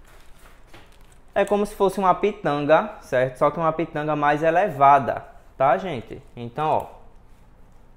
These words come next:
a gente vai pressionar. Existem várias formas de fazer essa, tá? Ou a gente pode fazer assim, como se fosse fazer uma roseta, certo? Ó, ok? Ou pode fazer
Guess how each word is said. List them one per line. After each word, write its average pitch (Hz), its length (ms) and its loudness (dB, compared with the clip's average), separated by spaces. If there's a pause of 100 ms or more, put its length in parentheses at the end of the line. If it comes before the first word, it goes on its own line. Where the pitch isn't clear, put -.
(120)
a 127 80 -10
gente 117 120 -10
vai 123 180 0
pressionar. 143 880 -2
Existem 185 420 0
várias 190 460 4
formas 151 420 2
de 151 60 -6
fazer 156 360 0
essa, 117 360 -2
tá? - 520 -2 (200)
Ou 196 140 2
a 190 80 6
gente 175 240 -4
pode 139 220 0
fazer 120 360 0
assim, 131 580 -2 (340)
como 120 200 -10
se 117 120 -18
fosse 120 220 -8
fazer 120 220 -4
uma 117 160 -4
roseta, 131 760 -4 (300)
certo? 135 460 -6 (100)
Ó, 110 220 -6 (1080)
ok? 131 760 -2
Ou 156 400 2
pode 151 340 -20
fazer 131 840 -6